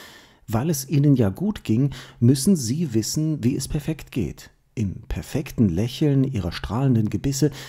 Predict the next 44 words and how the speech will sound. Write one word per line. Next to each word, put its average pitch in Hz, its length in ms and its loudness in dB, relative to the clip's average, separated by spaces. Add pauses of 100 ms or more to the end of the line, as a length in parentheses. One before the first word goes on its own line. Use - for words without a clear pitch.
(100)
ist - 180 -6
kein 165 240 0
Fehl 156 340 0
und 135 200 -4
Tadel 110 340 0
zu - 180 -4
sehen. 78 360 -4 (180)
Notfalls 135 720 -2
helfen 123 260 -4
Implantate, 123 600 -4 (440)
wo 120 180 2
die 107 160 0
Urväter 131 580 -2
mit 107 200 0
herausgeschlagenen 104 1000 -2
Zähnen 127 480 0
und - 360 -6
den 78 140 -6
Spuren 139 420 4
der 110 100 2
Folter 117 380 -4
zu 135 140 -6
kämpfen 110 420 -2
hatten. - 240 -16 (840)
Schaut 170 300 -4
sie 190 120 2
euch 120 220 -4
an, 90 240 -2 (400)
die 120 80 4
so 107 180 4
selbstgefälligen 135 920 2
wie 120 100 2
zornigen 135 600 2
Gesichter 113 480 0
der 113 120 0
Generation 120 640 0
Glückskeks - 800 -4
auf 120 220 -4
der 156 140 4
Regierungsbank 135 1000 0
mit 117 160 0
ihren 101 200 0
leichtfertigen 127 720 -2
Urteilen. 85 600 -6